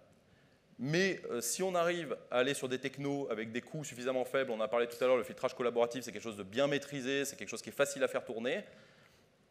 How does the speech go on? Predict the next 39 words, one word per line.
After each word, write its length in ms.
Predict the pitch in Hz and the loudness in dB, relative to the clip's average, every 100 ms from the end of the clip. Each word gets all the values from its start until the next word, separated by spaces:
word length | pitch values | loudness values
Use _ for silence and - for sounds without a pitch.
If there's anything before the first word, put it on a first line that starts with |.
| _ _ | _ _
on 120 | 139 | 0
peut 120 | 123 | 2
aussi 580 | 208 196 - - 156 196 - | 2 2 0 -2 -4 -6 -2
travailler 360 | - 135 143 | 4 4 4
sur 140 | 139 123 | 2 -2
le 60 | |
numérateur 600 | 127 - 123 143 - 143 120 | -2 2 4 4 4 4 4
là, 80 | |
du 160 | 98 110 | 2 2
R 100 | 107 | 4
O 120 | 107 | 4
I 120 | 143 269 - - - - | 0 -4 -10 -20 -20 -4
et 220 | 139 165 - | 0 2 2
réduire 560 | 110 143 113 135 185 - - | 4 4 4 0 -2 -2 -4
les 120 | 117 | -6
coûts 260 | - 170 175 | -4 -2 -2
et 60 | |
libérer 560 | 120 135 143 127 156 143 | -2 0 0 2 0 0
les 240 | 117 110 | -2 -4
équipes, 240 | 113 170 165 | -6 -6 -6
libérer 280 | 120 123 | 0 2
des 160 | 131 113 | 2 0
êtres 300 | 120 - 104 | -4 -6 -6
humains 180 | 110 151 | -2 -2
sur 160 | - | -2
des, 140 | 110 104 | -8 -10
pour 160 | - | -6
des 100 | 107 | -4
tâches 200 | 104 151 | -2 -2
à 20 | 123 | -4
plus 140 | 120 | -6
forte 160 | 135 120 | -2 0
valeur 180 | 113 | 2
ajoutée. 300 | 110 107 - - _ _ _ _ _ _ _ _ _ _ _ _ _ _ _ _ _ _ _ _ _ _ _ _ _ _ _ _ _ _ _ _ _ _ _ _ _ _ _ _ _ _ _ _ - | 0 -2 -12 -16 _ _ _ _ _ _ _ _ _ _ _ _ _ _ _ _ _ _ _ _ _ _ _ _ _ _ _ _ _ _ _ _ _ _ _ _ _ _ _ _ _ _ _ _ -2
Il 60 | 110 | 4
y 20 | |
a 60 | |
un 40 | 151 | 6
sujet 560 | 151 165 143 185 208 | 4 0 0 0 0